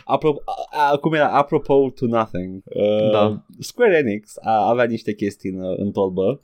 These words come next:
Speaker 1: de care a vrut să scape. <gasps> Și așa că a scăpat de Tomb Raider, Deus Ex și Thief. Asta hai să vedem.
Speaker 2: Pra-
Speaker 1: Tomb Raider e Eidos, Deus
Speaker 2: Da.
Speaker 1: Ex, eh,
Speaker 2: Da.
Speaker 1: și Thief sunt, eh, nu, Looking Glass,
Speaker 2: Crystal
Speaker 1: eh,
Speaker 2: Dynamics.
Speaker 1: nu, nu, zic de originalele,
Speaker 2: Da.
Speaker 1: fi, companiile originale de
Speaker 2: Da,
Speaker 1: unde l-a
Speaker 2: original-
Speaker 1: cumpărat.
Speaker 2: Da, ok.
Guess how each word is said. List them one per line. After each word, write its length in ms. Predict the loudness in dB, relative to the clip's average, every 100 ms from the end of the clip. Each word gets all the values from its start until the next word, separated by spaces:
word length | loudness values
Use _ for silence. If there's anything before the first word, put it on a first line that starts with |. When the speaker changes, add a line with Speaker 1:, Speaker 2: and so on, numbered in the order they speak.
| _
Speaker 1:
de 120 | -6
care 240 | -4 -2 -2
a 80 | -2
vrut 140 | -4
să 100 | -8
scape. 420 | -6 -2 -2 -2 -10 -14
<gasps> 320 | -16 -14 -10
Și 40 | -2
așa 160 | 0
că 80 | 0
a 20 |
scăpat 460 | -2 -2 0 0 0
de 80 | -6
Tomb 260 | -4 -2
Raider, 420 | 2 2 0 -2 -2
Deus 260 | 0 0 0
Ex 280 | -4 -6 -12
și 160 | -8 -4
Thief. 260 | 0 0 -2 -10
Asta 180 | -6 0
hai 80 | 0
să 100 | 2
vedem. 260 | 0 0 0 4
Speaker 2:
Pra- 300 | 2 2 -2
Speaker 1:
Tomb 140 | 2
Raider 220 | 2 4
e 100 | 2 2 2
Eidos, 460 | 2 2 0 -2 -8
Deus 220 | -2 2
Speaker 2:
Da. 140 | 2 2
Speaker 1:
Ex, 340 | -2 -4 -4
eh, 180 | -2 2
Speaker 2:
Da. 120 | 0
Speaker 1:
și 180 | 0 -4
Thief 260 | -2 -2
sunt, 380 | -2 -2 -2 0
eh, 240 | 0 2 2
nu, 200 | 2 2
Looking 440 | 2 0 0 0
Glass, 240 | 2 4 4
Speaker 2:
Crystal 220 | 4 2
Speaker 1:
eh, 60 | 2
Speaker 2:
Dynamics. 640 | 2 2 0 -4 -10 _
Speaker 1:
nu, 140 | 0 2
nu, 220 | 2 0
zic 180 | -2 0
de 80 | 0
originalele, 560 | 0 0 2 2 -2
Speaker 2:
Da. 60 | -6
Speaker 1:
fi, 140 | -6
companiile 400 | -6 -4 -2 0
originale 260 | 0 0 0 2
de 0 |
Speaker 2:
Da, 60 | 2
Speaker 1:
unde 80 |
l-a 60 | 2
Speaker 2:
original- 200 | 0 2
Speaker 1:
cumpărat. 320 | 2 0 -4 _
Speaker 2:
Da, 260 | -6 -4 -6
ok. 100 | -10